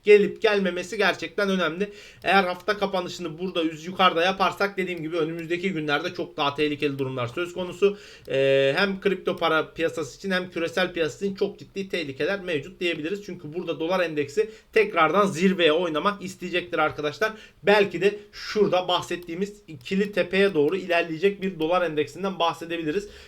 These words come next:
Ee, daha öncesinde tam nokta atışı aslında burayı uzun vadede tam nokta atışı bilmiştik ve şimdi yine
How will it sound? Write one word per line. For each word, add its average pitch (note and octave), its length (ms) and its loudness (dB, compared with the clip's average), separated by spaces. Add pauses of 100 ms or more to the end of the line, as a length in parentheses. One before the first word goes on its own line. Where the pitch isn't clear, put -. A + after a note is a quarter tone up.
(100)
Ee, C3+ 220 2 (120)
daha D#3 220 2
öncesinde G3 460 0
tam F#3+ 220 0
nokta F#3+ 260 0
atışı F#3+ 240 0
aslında D#3+ 480 -4
burayı E3 240 2
uzun D#3+ 340 0
vadede F3 420 2
tam F3 220 -6
nokta F3 260 -2
atışı F3+ 280 -4
bilmiştik D3 500 -8 (260)
ve G#3 240 4
şimdi G3 340 0
yine F#3 260 0